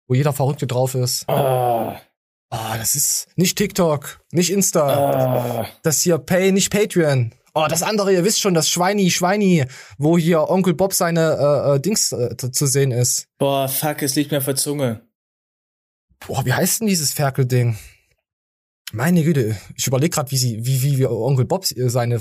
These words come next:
Speaker 1: hatten wir schon mal
Speaker 2: Boah,
Speaker 1: gehabt.
Speaker 2: scheiße, Alter, das li-, ah, das ärgert mich jetzt aber.
Speaker 1: Ja, du weißt es auch nicht. Siehst du, das ist schlimm. Was ist denn nur los mit uns? Das,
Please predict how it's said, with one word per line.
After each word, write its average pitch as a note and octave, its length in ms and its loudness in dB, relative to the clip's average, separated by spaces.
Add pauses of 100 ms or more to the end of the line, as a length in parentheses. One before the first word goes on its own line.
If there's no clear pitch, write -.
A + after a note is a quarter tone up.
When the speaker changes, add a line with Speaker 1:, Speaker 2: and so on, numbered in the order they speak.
(180)
Speaker 1:
hatten E3+ 200 -6
wir F3+ 100 2
schon G#3+ 140 0
mal A#3+ 100 2
Speaker 2:
Boah, C#3 220 0
Speaker 1:
gehabt. C3 180 -2
Speaker 2:
scheiße, F3 420 0
Alter, A#2 320 -2
das C3 280 -4
li-, - 120 -8
ah, B2+ 220 0
das - 180 -6
ärgert C3 280 -2
mich B2 120 -6
jetzt B2+ 160 -6
aber. G2+ 320 -6 (600)
Speaker 1:
Ja, E3 60 0
du G3+ 100 2
weißt A3 260 0
es A#3+ 60 -4
auch A#3+ 80 4
nicht. D3+ 180 2
Siehst A#3 160 -4
du, D4 60 -8
das B3+ 120 -4
ist A3+ 120 0
schlimm. D#4 420 -6 (300)
Was D3+ 120 -2
ist A3+ 140 -2
denn C4+ 80 0
nur F3+ 140 4
los C4 220 0
mit D#4+ 120 -6
uns? D#3 420 0 (280)
Das, - 240 -4